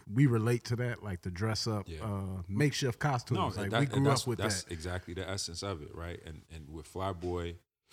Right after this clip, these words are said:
Speaker 2: when I created those characters, we were talking a little bit before we started recording, but just about this idea of, like,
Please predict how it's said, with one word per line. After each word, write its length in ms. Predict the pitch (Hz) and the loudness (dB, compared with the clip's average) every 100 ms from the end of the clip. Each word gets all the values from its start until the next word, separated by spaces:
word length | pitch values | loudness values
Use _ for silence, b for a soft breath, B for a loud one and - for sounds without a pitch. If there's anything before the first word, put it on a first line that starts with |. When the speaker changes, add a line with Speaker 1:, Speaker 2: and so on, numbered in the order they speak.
| B B B - | B B B -6
Speaker 2:
when 120 | 95 | -4
I 60 | 92 | -2
created 420 | - 98 95 92 | 2 4 4 2
those 180 | 90 87 | -4 -2
characters, 720 | 98 98 90 82 82 80 - _ _ _ - | -2 -2 -4 -8 -10 -12 -16 _ _ _ -4
we 140 | 113 | -2
were 100 | 123 | -2
talking 380 | - 104 90 92 | -2 -6 -6 -8
a 40 | |
little 180 | 90 95 | -6 -6
bit 180 | 87 80 | -6 -8
before 260 | 85 - 85 | -8 -6 -4
we 100 | 85 | -4
started 220 | 80 76 | -6 -8
recording, 520 | 78 101 98 80 71 80 | -4 -2 -2 -4 -10 -10
but 120 | 87 | -8
just 220 | 87 - | -8 -8
about 420 | 78 87 80 69 | -6 -4 -6 -8
this 160 | - - | -8 -6
idea 540 | - 82 76 90 87 73 | -6 -8 -4 -4 -4 -6
of, 160 | 76 | -8
like, 320 | 80 78 - | -8 -8 -10